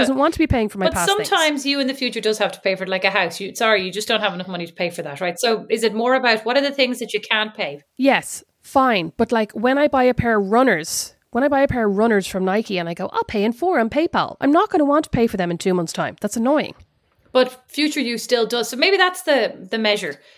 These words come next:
Speaker 2: Future you still does want to live in this house. Well, maybe she doesn't. She wants to move, but she still wants to live in a house.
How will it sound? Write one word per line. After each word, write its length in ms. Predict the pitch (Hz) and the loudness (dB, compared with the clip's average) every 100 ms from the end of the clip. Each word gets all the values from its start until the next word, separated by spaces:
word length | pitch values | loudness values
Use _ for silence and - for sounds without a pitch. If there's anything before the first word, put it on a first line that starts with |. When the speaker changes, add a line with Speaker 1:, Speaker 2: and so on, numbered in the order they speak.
| _ - | _ -16
Speaker 2:
Future 360 | - 339 339 | -4 -2 0
you 120 | 294 262 | 0 -2
still 380 | - 269 285 | 2 4 4
does 200 | 277 247 | 4 0
want 180 | 208 196 | 0 -6
to 100 | 196 | -2
live 160 | 196 180 | -4 -2
in 40 | |
this 140 | 175 170 | -6 -2
house. 300 | 175 139 - | -2 -4 -8
Well, 160 | 220 | -4
maybe 180 | 233 240 | 0 0
she 120 | 226 | -2
doesn't. 220 | 202 185 170 | -4 -4 -6
She 100 | 190 | -6
wants 180 | 180 175 | -6 -6
to 60 | |
move, 240 | 185 160 143 | -6 -6 -8
but 120 | 190 | -6
she 100 | 254 | -2
still 180 | 254 277 | 2 2
wants 180 | 262 262 | 2 0
to 100 | 233 | 0
live 160 | 214 | 0
in 100 | 190 - - | -4 -10 0
a 220 | 220 208 | 2 4
house. 500 | 190 143 - - | 2 -4 -6 -8